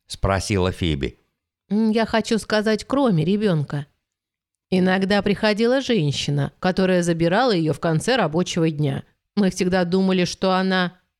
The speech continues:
Speaker 2: опекает Мэри. Она была такой ласковой, только шептала ей на ухо, и Мэри сразу же вставала и уходила вместе с ней".
Speaker 1: "Вы знаете, кто она такая?"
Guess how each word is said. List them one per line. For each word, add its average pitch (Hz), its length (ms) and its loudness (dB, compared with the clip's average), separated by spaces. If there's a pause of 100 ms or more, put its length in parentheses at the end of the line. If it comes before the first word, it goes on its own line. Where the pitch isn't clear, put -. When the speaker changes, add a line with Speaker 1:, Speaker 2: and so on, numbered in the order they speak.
Speaker 2:
опекает 165 680 -2
Мэри. 147 440 -2 (360)
Она 190 280 0
была 185 220 0
такой 196 340 0
ласковой, 160 680 -2 (120)
только 190 340 2
шептала 226 580 0
ей 170 220 0
на 165 240 2
ухо, 147 460 -2 (240)
и 208 100 2
Мэри 202 360 2
сразу 160 420 0
же 151 120 -2
вставала 165 600 0
и 170 160 -2
уходила 156 680 0
вместе 156 420 0
с - 140 -2
ней". 151 400 0 (560)
Speaker 1:
"Вы 110 180 2
знаете, 180 520 2
кто 190 240 0
она 180 200 2
такая?" 170 640 0